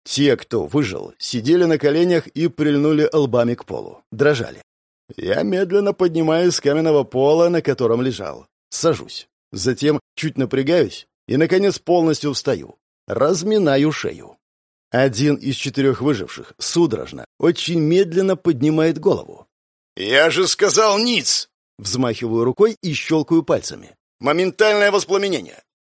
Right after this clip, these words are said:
а Его моментально покрывает огонь, взявшийся из ниоткуда. Он падает,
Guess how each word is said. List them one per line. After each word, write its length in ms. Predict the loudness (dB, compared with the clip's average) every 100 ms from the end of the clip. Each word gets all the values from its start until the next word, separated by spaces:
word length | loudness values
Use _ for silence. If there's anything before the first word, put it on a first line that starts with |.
| _ _
а 840 | 2 4 4 4 2 2 2 0 -2 _ _ _ _ _ -18
Его 440 | -10 -6 -2 0 0
моментально 840 | 0 0 0 -2 2 2 2 0
покрывает 680 | -2 -4 -2 2 4 4 2
огонь, 420 | 0 2 2 2
взявшийся 640 | -2 2 2 2 -2 -2 0
из 140 | 0
ниоткуда. 640 | 0 0 0 -2 -4 -16 _ _ _ _ _ _ _ _
Он 220 | 0 0
падает, 720 | 0 0 -2 -4 -12 -16 -20